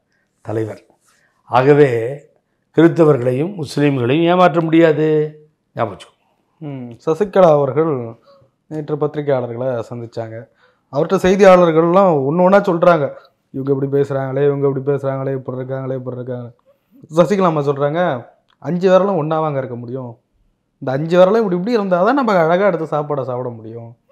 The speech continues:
Speaker 2: அது மாதிரி இப்படி தான் இருக்கும், அதை நான் பாத்துக்கிறேன்" அப்படின்றாங்க.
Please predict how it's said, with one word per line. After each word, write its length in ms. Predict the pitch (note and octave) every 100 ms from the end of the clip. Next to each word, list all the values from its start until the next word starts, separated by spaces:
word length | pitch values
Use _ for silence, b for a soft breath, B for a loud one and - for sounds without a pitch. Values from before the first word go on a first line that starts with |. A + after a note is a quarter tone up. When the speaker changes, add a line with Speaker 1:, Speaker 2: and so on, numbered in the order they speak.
| _ _ -
Speaker 2:
அது 120 | C#3
மாதிரி 220 | G3+ B3+
இப்படி 180 | G3+ G#3+
தான் 140 | B3+
இருக்கும், 480 | A3 G3+ G#3 G3+ E3
அதை 140 | C3+ C#3+
நான் 200 | C#3 C#3
பாத்துக்கிறேன்" 480 | E3 E3+ C#3 B2+
அப்படின்றாங்க. 480 | A#2+ A#2 A2+ A#2 A#2